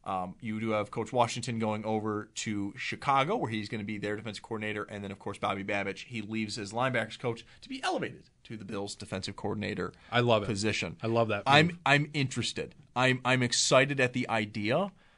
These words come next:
Speaker 2: Mm.
Speaker 1: but, I mean, our own Sal Capaccio has brought up a, a number of times as well, and, and it's kind of been the main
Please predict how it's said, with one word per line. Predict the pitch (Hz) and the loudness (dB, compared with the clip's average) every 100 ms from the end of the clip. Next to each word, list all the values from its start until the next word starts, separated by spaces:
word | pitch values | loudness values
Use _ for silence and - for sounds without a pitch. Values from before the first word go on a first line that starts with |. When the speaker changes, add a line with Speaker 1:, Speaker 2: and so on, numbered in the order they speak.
| 117 | -2
Speaker 2:
Mm. | 107 101 | 2 4
Speaker 1:
but, | 107 | 4
I | 110 | 4
mean, | 113 104 | 0 2
our | 107 107 | 2 2
own | 104 | 2
Sal | 110 | 2
Capaccio | 104 117 104 113 | 2 2 2 0
has | 98 | 0
brought | 104 101 | 2 2
up | 101 | 0
a, | 101 110 | -2 0
a | 107 | 0
number | 101 101 | 0 -2
of | |
times | 110 104 104 | -2 -4 -4
as | |
well, | 107 120 117 | 2 2 2
and, | |
and | - 113 | 0 -4
it's | 117 | -2
kind | 147 135 | 0 2
of | 120 | 2
been | 127 117 | 0 0
the | 117 117 | 2 2
main | 117 110 101 104 | 2 0 0 -4